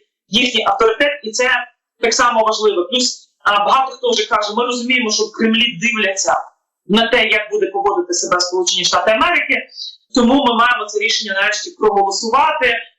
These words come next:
Плюс, я думаю, почастішають візити в Україну зараз делегація конгресменів, тобто захочуть побачити, і мені здається, що тут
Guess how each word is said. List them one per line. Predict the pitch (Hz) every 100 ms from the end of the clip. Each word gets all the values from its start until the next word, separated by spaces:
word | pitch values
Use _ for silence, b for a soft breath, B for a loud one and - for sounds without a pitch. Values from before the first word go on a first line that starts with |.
| -
Плюс, | 285 254
я |
думаю, | 233 220 208
почастішають | 220 - - 240 214 202
візити | 170 214 220 226 202 165 - _ _ _ _ _ - _ _ -
в | 226
Україну | 233 220 240 285 277 247
зараз | 240 247 233 214
делегація | 214 214 208 208 190
конгресменів, | 196 208 202 208 202 196 180 - - _ -
тобто | 226 220
захочуть | 226 247 262 262 233
побачити, | 220 214 277 302 240 240
і | 220
мені | 208 262
здається, | 233 226 214
що | - -
тут | 294